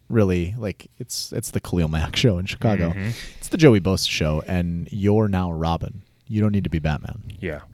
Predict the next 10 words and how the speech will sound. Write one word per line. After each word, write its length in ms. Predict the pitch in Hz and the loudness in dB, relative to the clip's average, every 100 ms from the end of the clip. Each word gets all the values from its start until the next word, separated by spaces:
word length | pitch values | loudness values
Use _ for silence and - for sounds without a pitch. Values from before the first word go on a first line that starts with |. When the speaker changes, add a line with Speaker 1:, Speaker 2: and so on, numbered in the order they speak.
| - | -14
Speaker 2:
huge. 440 | - 90 78 - - - - - - - - | -8 -8 -8 -16 -18 -20 -20 -20 -20 -20 -8
Um, 520 | 95 95 90 80 78 - - - - _ _ - - - | 0 2 2 0 -6 -16 -20 -20 -20 _ _ -20 -20 -14
to 120 | - 107 | -8 -4
answer 260 | 113 131 | -4 -2
your 100 | 107 | -4
question 460 | - 107 107 - 92 | -2 -2 -2 -4 -4
about, 720 | 85 87 85 85 85 - - - - - - - - _ _ _ _ _ _ - - | -2 -2 -2 -2 -4 -8 -14 -16 -20 -20 -16 -16 -20 _ _ _ _ _ _ -18 -8
um, 320 | 90 85 80 | -6 -4 -6
the 100 | 78 | -10
picks, 460 | - 98 120 - | -4 -2 -2 -4